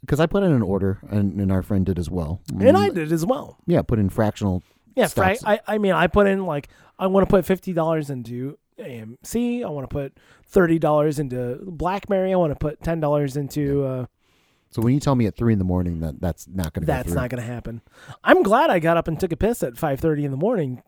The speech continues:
Speaker 2: and so
Speaker 1: Right.
Speaker 2: I could change those, <laughs> those orders, 'cause
Speaker 1: Mm-hmm.
Speaker 2: I think that made a difference as far as, like, when I actually, like, 'cause it was, I mean, they're all queued up. I, I, and I wonder, like,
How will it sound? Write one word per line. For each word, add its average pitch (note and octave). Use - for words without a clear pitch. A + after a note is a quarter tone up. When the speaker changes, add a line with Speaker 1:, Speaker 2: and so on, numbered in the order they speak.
Speaker 2:
and -
so F3
Speaker 1:
Right. E3
Speaker 2:
I E3+
could D#3
change F3+
those, D#3
<laughs> -
those D#3+
orders, G#3
'cause E3+
Speaker 1:
Mm-hmm. -
Speaker 2:
I F3+
think G3+
that F3
made E3
a D3
difference F3+
as C3+
far C#3+
as, C3+
like, C#3
when E3+
I D3
actually, D3+
like, C#3+
'cause D3+
it D#3
was, C3+
I F#3
mean, C#3+
they're C3
all B2+
queued C#3+
up. D#3
I, E3
I, -
and G#3+
I E3+
wonder, F3
like, B2